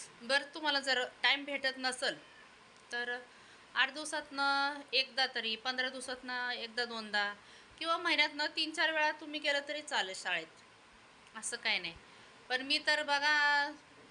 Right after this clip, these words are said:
सुट्ट्या लय व्हायच्या. म-, मधीच मला, तुम्हाला तर माहिती आहे, मम्मी वारली जुलैमध्ये. मग, अ, एक महिना तर मी घरातच बसले, म्हणजे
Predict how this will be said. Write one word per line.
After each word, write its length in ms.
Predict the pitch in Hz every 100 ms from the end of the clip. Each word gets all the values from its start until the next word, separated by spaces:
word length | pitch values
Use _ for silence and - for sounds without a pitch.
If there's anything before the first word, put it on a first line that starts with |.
| -
सुट्ट्या 340 | - 294 - 294
लय 140 | 285
व्हायच्या. 400 | 277 202 190 202
म-, 280 | 220 233 226
मधीच 300 | 247 247 262 262
मला, 420 | 226 220 220 220 220
तुम्हाला 280 | 226 226 226
तर 40 |
माहिती 340 | 226 214 202
आहे, 80 | 202
मम्मी 220 | 214 214
वारली 480 | 208 196 185 185 180 175 - - - - -
जुलैमध्ये. 720 | 214 208 202 202 180 190 185 180
मग, 360 | 196 202 202
अ, 320 | 202 196 196 190 - - - - - - -
एक 160 | 226 247
महिना 260 | 247 233 240 247
तर 100 | 240
मी 140 | 247
घरातच 460 | 247 254 240 254 226
बसले, 300 | 214 220 202
म्हणजे 220 | 208